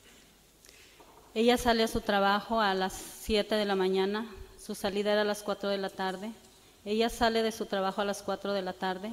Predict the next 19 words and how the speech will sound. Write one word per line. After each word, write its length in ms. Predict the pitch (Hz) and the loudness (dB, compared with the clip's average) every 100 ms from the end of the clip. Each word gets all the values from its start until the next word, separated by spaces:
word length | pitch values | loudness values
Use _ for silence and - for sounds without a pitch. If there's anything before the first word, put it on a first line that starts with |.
| - | -8
y 140 | 214 | -6
de 140 | 190 190 | -2 0
ahí 380 | 190 214 247 - - - | 0 -2 -4 -10 -20 -12
no 300 | 214 208 202 | -4 -2 -2
se 140 | 202 | -2
volvió 300 | 208 196 196 | -2 0 -2
a 40 | 190 | -4
saber 380 | 202 185 185 180 | -2 -2 -2 -2
nada. 400 | 190 196 220 285 - - - - - - - - - - - - - - _ - - 202 | -2 0 -2 -8 -14 -20 -20 -20 -20 -20 -20 -20 -20 -20 -20 -20 -20 -20 _ -20 -18 -14
Hasta 260 | - 208 | -2 0
los 160 | 196 196 | 2 2
nueve 320 | 208 214 226 | 2 2 2
días 360 | 226 233 220 226 | 2 2 0 0
que 120 | 214 | -4
aparece 580 | 185 196 190 196 220 196 | -2 -2 -2 -4 -4 -4
ella 560 | 196 190 190 180 147 - - - - - - - - _ - | -2 -4 -4 -6 -10 -14 -18 -18 -20 -20 -20 -20 -20 _ -8
muerta, 480 | 202 208 - 262 - - - - - - - - - - | -2 -2 -2 -4 -4 -14 -20 -18 -18 -20 -20 -20 -16 -6
violada, 460 | 196 190 190 202 233 - - - - 190 | -4 0 0 -2 -6 -14 -20 -20 -14 -8
mutilada 640 | 190 - 185 196 208 | -6 -6 -4 -2 -2